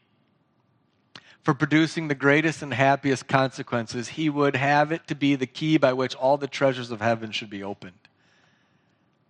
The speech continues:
Why does God give you prayer? Why do you think it's so useless? Why do you turn to it so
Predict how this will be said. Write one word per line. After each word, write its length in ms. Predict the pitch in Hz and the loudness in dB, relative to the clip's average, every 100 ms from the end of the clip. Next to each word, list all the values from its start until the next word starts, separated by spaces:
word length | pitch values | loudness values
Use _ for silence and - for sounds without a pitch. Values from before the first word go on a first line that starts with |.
| _ _ _ - | _ _ _ -2
Why 120 | 160 | -2
does 120 | 180 | 2
God 260 | 131 123 123 | 4 4 2
give 160 | 117 | -4
you 100 | 110 | -4
prayer? 460 | 95 - 98 90 101 | -12 -2 0 0 -2
Why 300 | 113 139 170 | 2 2 2
do 100 | 165 | -2
you 140 | 135 | -6
think 300 | - 120 113 | -6 -10 -10
it's 140 | 101 - | -14 -12
so 140 | 110 | -12
useless? 760 | 98 104 - - - - - _ _ _ _ _ _ _ _ _ _ _ _ _ _ _ _ _ - | -12 -16 -18 -20 -20 -20 -20 _ _ _ _ _ _ _ _ _ _ _ _ _ _ _ _ _ 2
Why 200 | 127 156 | 4 4
do 80 | |
you 100 | 160 | 0
turn 340 | 143 - 135 135 | 0 -4 -4 -6
to 140 | - | -8
it 160 | 117 - | -10 -10
so 440 | - 131 127 120 | -6 -2 -2 -4